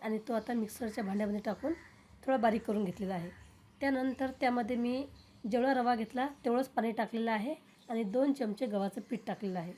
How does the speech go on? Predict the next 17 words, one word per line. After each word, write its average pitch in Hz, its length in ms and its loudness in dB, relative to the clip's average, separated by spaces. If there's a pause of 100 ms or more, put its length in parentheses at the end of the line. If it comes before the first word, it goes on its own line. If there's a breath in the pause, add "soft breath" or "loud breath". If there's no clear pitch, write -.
(180)
त्यानुसार 233 380 -2
आता 233 220 -2
आपल्याला 233 320 -2 (440 loud breath)
मीठ 269 200 4
घ्यायचं 196 420 0
आहे. 175 160 -2 (100)
आपलं 214 240 -2
मिश्रण 233 360 0
किती 269 280 -2
आहे 240 180 2 (440 loud breath)
त्याच्या 254 320 0 (640 soft breath)
चवीनुसार 269 440 2
आपल्याला 254 260 2
मीठ 226 180 2
घ्यायचं 185 420 -4
आहे. 170 160 -6 (1120)
तर 240 60 -10